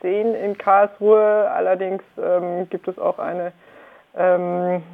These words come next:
sitzungspolizeiliche Verfügung, wonach tatsächlich nur sehr, sehr wenige Plätze dann für die Öffentlichkeit auch zur Verfügung stehen. Und da muss man dann auch, äh, sehr früh wohl schon vor dem Saal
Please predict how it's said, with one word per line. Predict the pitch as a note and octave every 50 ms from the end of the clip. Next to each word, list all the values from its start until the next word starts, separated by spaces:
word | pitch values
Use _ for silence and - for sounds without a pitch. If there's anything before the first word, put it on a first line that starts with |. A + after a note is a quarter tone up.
| - - - - - _
sitzungspolizeiliche | G#3+ F#3+ - - F3+ - - - F#3+ F3+ G3 F#3+ - - F#3+ F3+ F#3 G3 F#3 G3+ F3+
Verfügung, | - - F3 F3 - - A3 A3 A3+ A#3 A#3 A3+ A3+ A3 G#3+ G#3+ G#3+ G#3+ G3 F#3
wonach | F3+ F3+ F#3 F#3+ F#3 F3+ F3+ F#3 - - _ -
tatsächlich | - G3 F#3+ - - F#3+ F#3 - F#3+ F#3 F#3 F3+ - -
nur | F#3 F3+ F3 F3+ F3+
sehr, | F3 F3+ F3 F3+
sehr | F3 F3 E3
wenige | F3 F3 F3+ E3+ E3 E3+ E3
Plätze | E3 - F3 E3+ E3+ - F3 D#3+
dann | D#3+ D#3+ D#3+ D#3+
für | D#3+ - E3+ D#3+
die | D#3+ D#3 -
Öffentlichkeit | - E3 E3 D#3+ D#3 D#3+ D#3+ - F3+ E3 E3 -
auch | - D3 D#3+ D#3+ - _ _ -
zur | G3+ F#3+
Verfügung | - E3+ E3 - F#3+ F#3 F#3+ F3+ F3 - -
stehen. | - - F3 F#3+ F#3 F#3+ - - - - - - - - - - _
Und | - F3+ F3 F3 F3 E3+ E3+ - - _ _ _
da | - E3+ E3 E3 E3+ E3 E3+
muss | E3+ E3+ E3 E3+ - -
man | E3+ E3+ E3+ E3
dann | E3+ E3 E3 E3 E3
auch, | - D3+ E3 E3 E3 D#3+ - -
äh, | - - D#3+ D#3+ D#3 D#3+ E3 D#3+ D#3 _ _ _ _ _ _ _ _ _ _ _ _ _ _ _ _ _ _ _ _ -
sehr | F#3+ G3+ G3 - -
früh | - G3+ G3 G3+ G#3 G3 E3+ - -
wohl | F3 F3+ F3+ F3+ F#3 F3+
schon | - F#3+ F3 F3 E3+ -
vor | - F#3 F#3 F#3+
dem | F#3+ F3+ F3 E3
Saal | F#3 F3 E3+ F3 F3